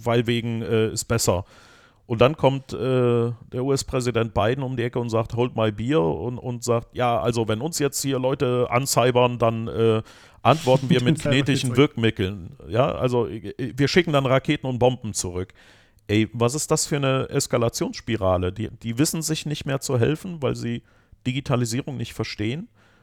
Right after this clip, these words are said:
Speaker 1: und
Speaker 2: Ja.
Speaker 1: sagen dann, „Wir haben keine Antwort mehr, wir schicken, äh, Bomben und, und, äh, äh, Kriegsarsenale.“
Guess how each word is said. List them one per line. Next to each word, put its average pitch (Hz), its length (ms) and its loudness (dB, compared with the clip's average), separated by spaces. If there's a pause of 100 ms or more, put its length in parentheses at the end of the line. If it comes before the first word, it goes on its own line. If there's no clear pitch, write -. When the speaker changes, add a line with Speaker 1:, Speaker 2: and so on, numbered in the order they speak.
(120)
Speaker 1:
und 135 200 -2
Speaker 2:
Ja. 120 60 -8
Speaker 1:
sagen 131 320 2
dann, 135 360 2
„Wir 113 220 0
haben 151 180 -2
keine 131 240 0
Antwort 151 340 -2
mehr, 131 260 0
wir 120 120 -4
schicken, 123 460 -6 (380)
äh, - 80 -18
Bomben 131 600 -2
und, 123 280 -8
und, 117 440 -10
äh, 110 800 -2
äh, - 60 -6
Kriegsarsenale.“ 95 1160 -2